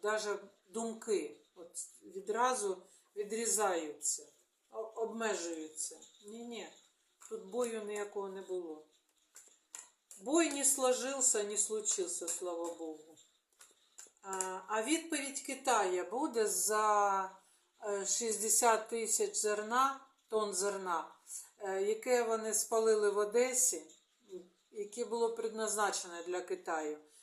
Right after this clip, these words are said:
І посольство в Одесі було повреждено. Китай якось відповість за Сі Цзіньпінь,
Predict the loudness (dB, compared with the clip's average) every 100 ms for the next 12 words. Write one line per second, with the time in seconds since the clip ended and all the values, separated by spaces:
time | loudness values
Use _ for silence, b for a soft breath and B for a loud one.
0 | B B -8 -6 -2 -2 -2 -4 0 2
1 | 4 2 2 0 0 2 2 2 4 6
2 | 6 2 0 -2 -2 -2 0 -2 -2 -6
3 | -6 -6 -8 -10 B B _ -6 0 2
4 | 4 4 2 0 0 0 -2 -4 -6 -2
5 | 0 2 2 2 2 0 0 0 -2 -4
6 | -2 -2 0 -2 -4 -6 -8 -8 -8